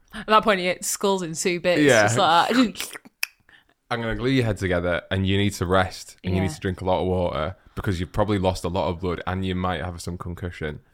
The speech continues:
Speaker 1: Fool.
Speaker 2: He said, "What did you do last night?" And I said, "I went to bed." He said, "You never go to bed when you've had a hit on the head."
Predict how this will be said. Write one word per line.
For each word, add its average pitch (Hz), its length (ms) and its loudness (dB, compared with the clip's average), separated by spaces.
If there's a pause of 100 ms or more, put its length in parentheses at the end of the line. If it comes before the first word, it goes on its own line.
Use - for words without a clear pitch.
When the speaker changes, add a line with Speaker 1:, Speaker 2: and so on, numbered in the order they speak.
Speaker 1:
Fool. 170 280 -10
Speaker 2:
He 110 60 0
said, 107 220 2
"What 123 120 2
did 113 100 -2
you 113 80 -2
do 135 120 0
last 110 220 0
night?" 104 400 -4
And 90 80 -8
I 90 60 -6
said, 87 140 -8
"I - 20 -4
went 87 180 -6
to - 80 -16
bed." 87 300 -6
He - 120 -10
said, 87 300 -8
"You 95 140 -6
never 90 560 -2 (420)
go 90 140 -4
to 85 160 -6
bed 82 320 -4 (720)
when 90 180 -2
you've 87 160 -4
had 95 160 -2
a 87 80 0
hit 95 180 -2
on 78 120 -6
the 82 100 -4
head." 82 300 -4